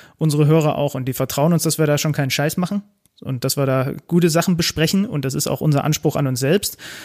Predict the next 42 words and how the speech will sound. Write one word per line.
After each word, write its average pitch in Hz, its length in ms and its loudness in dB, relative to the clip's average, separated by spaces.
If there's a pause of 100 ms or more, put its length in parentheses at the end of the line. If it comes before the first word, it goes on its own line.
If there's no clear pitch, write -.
(280)
Ähm, 135 360 2
und 131 200 -2
das 127 200 0
macht 135 260 -4
halt 151 120 4
einfach 139 320 -6
wahnsinnig 131 400 0
viel 135 120 -4
Spaß. - 360 -2
Also 131 140 -4
wir 120 100 -4
hatten 139 180 -2
jetzt 139 360 2
wieder 135 180 0
eine 135 200 0
Folge 139 380 -2
mit 135 300 -4 (420)
Jonas 135 320 2
Hofmann 147 300 2
von 139 180 0
Gladbach 127 400 -2
und - 220 -6
ich 151 120 -4
weiß 131 200 0
noch, 131 100 2
wie 143 60 2
ich - 140 -2
am 135 80 -2
Montag 139 300 2
dann 135 140 0
irgendwann, 139 460 0
äh, 139 180 -2
Schlüti, 143 460 0
äh, - 340 -8 (160)
als 135 180 -6
ich 139 120 -4
dann 135 140 0
die 135 60 -2
Folge 151 300 2
noch 147 140 0
geschnitten 151 420 2
hab, 143 160 -4